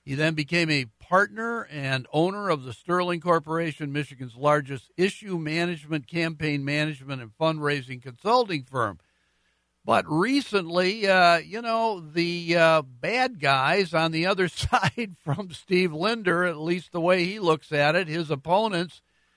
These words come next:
they have attacked him for supposing using what they call dark money.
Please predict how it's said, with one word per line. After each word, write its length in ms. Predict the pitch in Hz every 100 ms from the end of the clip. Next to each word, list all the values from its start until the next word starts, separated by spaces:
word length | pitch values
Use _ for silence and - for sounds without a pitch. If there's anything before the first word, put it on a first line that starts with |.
| _ _
they 180 | 147 233
have 120 | 262
attacked 640 | 175 123 - 170 277 - 147
him 200 | 113 - _
for 140 | 131
supposing 720 | - 156 156 220 208 175 170
using 480 | 147 190 180 170 139
what 220 | 143 170 _
they 220 | 135 170 190
call 460 | - 165 156 135 90 _
dark 360 | 180 208 226 - _ 95 113
money. 400 | 151 214 214 113